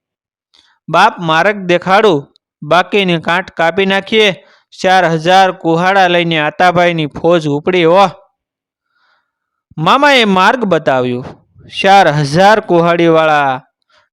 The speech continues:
ઝાડ કાપતા જાય અને ફોજ આગળ વધે. જોત જોતામાં તો ઝાડી હતી ત્યાં મેદાન કરી મૂકીને મહુવાના પાદરમાં સેના આવી પહોંચી. ગામ ફરતે ગઢ હતો,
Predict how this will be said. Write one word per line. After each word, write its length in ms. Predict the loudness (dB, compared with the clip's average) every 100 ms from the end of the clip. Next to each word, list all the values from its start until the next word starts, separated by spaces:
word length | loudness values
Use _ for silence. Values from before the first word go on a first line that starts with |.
| -12
ઝાડ 300 | -6 -4 -4
કાપતા 560 | -4 -4 -4 -2 -2 0
જાય 300 | 0 -2 -4 _ _ _ -10
અને 180 | -6 -6
ફોજ 400 | -4 -2 0 0
આગળ 320 | -2 -2 -2
વધે. 420 | 0 -2 -6 -14 _ _ _ _ _ _ -4
જોત 260 | 0 0
જોતામાં 600 | 0 -2 0 0 0 -2 -4 _ _ _
તો 140 | -2 0
ઝાડી 440 | 0 0 2 0
હતી 360 | 0 2 2 0 -6 _ _ _ _
ત્યાં 140 | -6 -4
મેદાન 520 | -4 0 0 0 -2
કરી 280 | -2 -2 -2
મૂકીને 640 | -2 -4 -4 -2 -2 -4 -10 _ -6
મહુવાના 540 | -2 2 2 2 -2
પાદરમાં 560 | -2 0 0 -2 -2 -4
સેના 400 | -4 -4 -2 -2
આવી 180 | -2 -2
પહોંચી. 420 | -2 -4 -6 -14 _ _ _ _ _ -12
ગામ 320 | -4 -2 -4 -4
ફરતે 300 | -6 -4 -6
ગઢ 260 | -2 -2 -2
હતો, 400 | -2 -2 -2